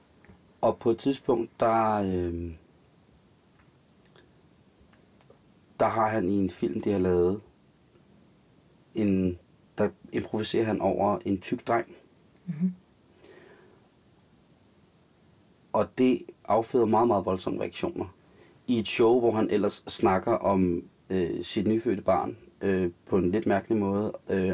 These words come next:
Speaker 1: han snakker om, og han sn-, øh, han, ja, jeg kan ikke huske, <laughs> hvad det er, men jeg kan bare huske, at jeg tænkte, "Nå, snakker han virkelig om det?"
Speaker 2: Mm.
Speaker 1: Og han snakker om, øh,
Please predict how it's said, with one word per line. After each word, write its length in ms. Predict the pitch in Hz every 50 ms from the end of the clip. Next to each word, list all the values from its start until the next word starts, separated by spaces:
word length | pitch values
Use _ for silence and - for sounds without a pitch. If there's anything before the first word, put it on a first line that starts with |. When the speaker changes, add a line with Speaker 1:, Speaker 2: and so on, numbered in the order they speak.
| 82 -
Speaker 1:
han 160 | 95 98 95
snakker 320 | - - 92 90 87 98
om, 160 | 95 76 67 - - - - - - - - - - - - - _ _ _ _ _ _ _ _ _ _ _ _ _
og 160 | - 113 104 95
han 100 | 104 95
sn-, 240 | - - - -
øh, 140 | 101 95 92 87
han, 100 | - -
ja, 140 | - 90 95 87
jeg 120 | 92 90 - - - -
kan 100 | 95 87
ikke 80 | 92
huske, 300 | 90 95 - - - 87 78
<laughs> 120 | 85 92
hvad 120 | 92 92
det 60 | 92 92
er, 40 | 92
men 80 | 95 101
jeg 80 | 101
kan 80 | 95 92
bare 100 | 98 98
huske, 240 | 104 110 101 - 98
at 120 | 90 -
jeg 100 | - 90
tænkte, 220 | - 98 87 85 85
"Nå, 140 | 85 82 85 - - _ _ _ _
snakker 260 | - - 98 98 120
han 120 | 147 127 110
virkelig 200 | 101 101 - -
om 100 | 98 98
det?" 140 | - - - - - _ _ - - _ -
Speaker 2:
Mm. 120 | 185 180 165 160 - - - - - - -
Speaker 1:
Og 60 | -
han 60 | 107
snakker 320 | - - 98 95 98 110 117
om, 360 | - 90 98 95 92 92 95
øh, 560 | 92 92 90 90 90 82 - - - - -